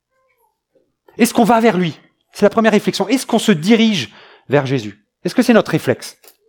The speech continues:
Il y a des choses qu'on comprend pas, et on se dit, « Mais est-ce qu'on demande à Dieu, Dieu, j'ai envie de comprendre. » On comprend pas des choses sur la vie, est-ce qu'on se dit, « Ben, peut-être que Jésus a la réponse. » Peut-être qu'on va pas bien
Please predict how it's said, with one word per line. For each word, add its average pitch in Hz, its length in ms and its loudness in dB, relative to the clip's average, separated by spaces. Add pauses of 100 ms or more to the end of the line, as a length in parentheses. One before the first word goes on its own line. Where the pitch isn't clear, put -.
(1160)
Il - 40 0
y - 20 6
a 151 40 4
des 180 80 2
choses 208 180 2
qu'on - 120 -2
comprend 143 360 -2
pas, 233 400 -4 (320)
et 135 60 -4
on 139 40 -2
se 123 80 -6
dit, « 139 120 -4
Mais 147 80 0
est-ce 151 240 -6
qu'on 233 100 -4
demande 151 260 0
à 143 80 2
Dieu, 151 140 -2
Dieu, 147 200 -2
j'ai 160 100 -2
envie 147 180 -2
de - 60 -18
comprendre. » 254 440 -2 (200)
On 151 80 -4
comprend 170 260 -2
pas 185 140 -2
des 170 80 0
choses 180 180 -2
sur 143 220 -2
la 147 100 2
vie, 240 240 0 (260)
est-ce - 200 0
qu'on 196 100 0
se 147 80 -4
dit, « 190 180 0
Ben, 151 280 2
peut-être 202 320 -4
que 185 80 0
Jésus 165 260 2
a 202 60 4
la 208 40 2
réponse. » 233 480 -6 (1300)
Peut-être 247 280 0
qu'on - 100 0
va 196 180 2
pas 208 140 0
bien 160 260 -2